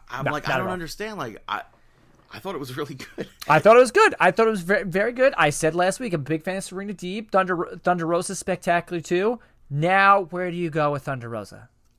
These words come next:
Speaker 1: I don't know. I thought she'd be on Dynamite, but then it came out that she might be injured, so I, or, or not injured. She wasn't feeling well, so they
Speaker 2: Yes.
Speaker 1: sent her home. I have no idea.
Speaker 2: Well, she's on, uh, D-, she's on, uh, Busted Open today. She now, uh, is on Fridays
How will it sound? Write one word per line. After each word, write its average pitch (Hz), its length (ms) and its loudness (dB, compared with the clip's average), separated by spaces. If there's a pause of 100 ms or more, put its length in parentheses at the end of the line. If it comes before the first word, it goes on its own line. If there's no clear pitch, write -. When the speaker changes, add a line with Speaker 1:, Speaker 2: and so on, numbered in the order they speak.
Speaker 1:
I 113 140 -2
don't 135 120 -2
know. 147 120 0
I 131 140 2
thought 131 240 -2
she'd 127 180 -10
be 127 140 -2
on 98 180 -6
Dynamite, 127 580 -4
but 98 140 -14
then 113 160 -8
it 90 100 -10
came 117 240 -8
out 110 200 -6
that 104 120 -8
she - 120 -12
might 107 240 -8
be 69 180 -12
injured, 120 420 -6
so 85 220 -8
I, 76 60 -10
or, 123 380 0
or 113 140 -4
not 117 200 -2
injured. 123 400 -6
She - 120 -10
wasn't 104 320 -8
feeling 135 420 -6
well, 135 280 -4
so 120 160 -10
they 139 80 -4
Speaker 2:
Yes. 101 140 -8
Speaker 1:
sent 110 220 -10
her 82 100 -8
home. 123 420 -10
I 107 140 -8
have 95 120 -10
no 87 160 -14
idea. 50 380 -20
Speaker 2:
Well, 135 100 -16
she's 143 200 -14
on, 147 240 -8
uh, 139 160 -8
D-, 143 220 -10
she's 139 220 -16
on, 143 220 -10
uh, 143 180 -10
Busted 143 320 -10
Open 156 220 -14
today. 113 300 -20 (260)
She 135 140 -18
now, 135 280 -14
uh, 131 220 -8
is 139 220 -14
on 131 100 -8
Fridays 120 560 -6